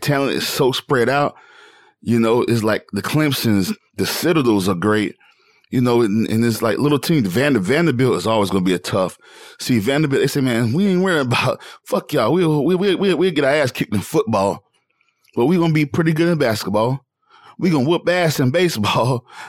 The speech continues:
<laughs> and, you know, soccer, softball, whatever." And the Ole Miss is, is, is gonna be really interesting to see. I like L-, I always like L S U. That's like my, really, like, my second team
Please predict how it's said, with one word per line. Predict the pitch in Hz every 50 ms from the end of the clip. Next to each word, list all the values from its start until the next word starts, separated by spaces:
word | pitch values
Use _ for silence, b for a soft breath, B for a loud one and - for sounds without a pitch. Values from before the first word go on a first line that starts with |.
| B B B B _ _ _ _ -
<laughs> | 135 156 139 - - - - - - - - - - -
and, | 123 117 107 110 107 90 90
you | 131 131
know, | 120 110 127 139
soccer, | 135 - - - 139 135 143 - 151
softball, | 156 - - 143 160 - - 160 170 190
whatever." | 226 233 220 202 151 127 107 90 - _ _ _ _ _ _ _ _ _ _ _ _ _ _ _ _ _
And | - 120 123 123 123 123 120 - - _ _ _ _ _ _ _ -
the | 78
Ole | 82 104 139
Miss | 135 135 135 139 - -
is, | 147 147
is, | 151 165 175 165
is | - 196 196 170
gonna | 175 170 156
be | 175 175 170
really | 156 165 185 185 185 180
interesting | - - 170 160 - - - 151 151 151
to | 151
see. | 143 - 147 151 156 147 B B B B B -
I | -
like | 139 147 147 - -
L-, | 143 143 139
I | - - - 87
always | 92 110 131 135 135 120
like | 127 127 117 - -
L | 117 120 123
S | 120 - -
U. | 120
That's | 117 131 151 143
like | 127 -
my, | 85 107 101 92
really, | 98 120 117 90 87
like, | 87 80 - - -
my | 85
second | 78 - 107 95 - 76 -
team | - 110 101 95 98 92